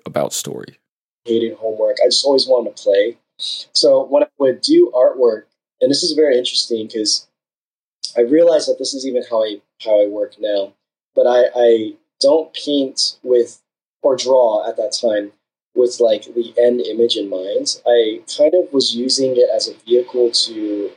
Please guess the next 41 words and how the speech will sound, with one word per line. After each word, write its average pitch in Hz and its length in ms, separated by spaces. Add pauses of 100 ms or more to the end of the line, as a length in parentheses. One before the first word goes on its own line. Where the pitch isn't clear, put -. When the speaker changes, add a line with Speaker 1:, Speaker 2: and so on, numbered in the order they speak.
Speaker 2:
explore 117 640
a 104 60
narrative 104 600
or 95 140
a 95 60
story, 98 720
and - 80
it 113 60
was - 160
really 151 200
to - 120
entertain 107 420
myself. - 540 (340)
So 127 160
when 123 120
I 120 100
would 110 320 (300)
draw 127 240
in 107 80
class, 110 680
I 113 60
would 107 200
kind 110 140
of 104 60
just 104 260
be 104 160
like, 95 300 (640)
like, 123 120
at - 160
the 131 80
time 117 320
I 107 60
was 107 100
just - 120
drawing, 104 320
like, 92 200 (920)
war 110 320
images, 117 540
I 117 60
<laughs> - 40 (220)
guess, - 260